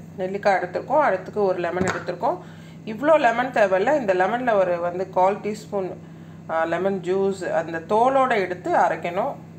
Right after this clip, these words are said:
அடுத்து பார்த்தீங்கன்னா இஞ்சி. இதுல வந்து இந்த cut பண்ணி வச்சிருக்க இஞ்சி துண்டுகள் மட்டும் போதும். இஞ்சி வந்து ஒரு சின்ன துண்டு. ஒரு ரெண்டு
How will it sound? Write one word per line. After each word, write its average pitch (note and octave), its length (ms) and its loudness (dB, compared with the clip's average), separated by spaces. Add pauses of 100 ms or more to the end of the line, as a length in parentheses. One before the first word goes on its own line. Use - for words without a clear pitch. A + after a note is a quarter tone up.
(140)
அடுத்து E4 340 -2
பார்த்தீங்கன்னா A3 480 0
இஞ்சி. G#3+ 600 -2
இதுல G3 180 2
வந்து F#3+ 240 0
இந்த A3 140 -2
cut F#3+ 240 0
பண்ணி D4 240 -2
வச்சிருக்க G3+ 260 -6
இஞ்சி F#3 340 -4
துண்டுகள் F3 400 -4
மட்டும் E3 340 -6
போதும். F3+ 460 -6 (100)
இஞ்சி G#3 320 -2
வந்து F3 400 -4 (460)
ஒரு G3+ 180 -4
சின்ன A3+ 400 -4 (840)
துண்டு. G3 340 -4 (800)
ஒரு F#3+ 220 2
ரெண்டு A3+ 460 0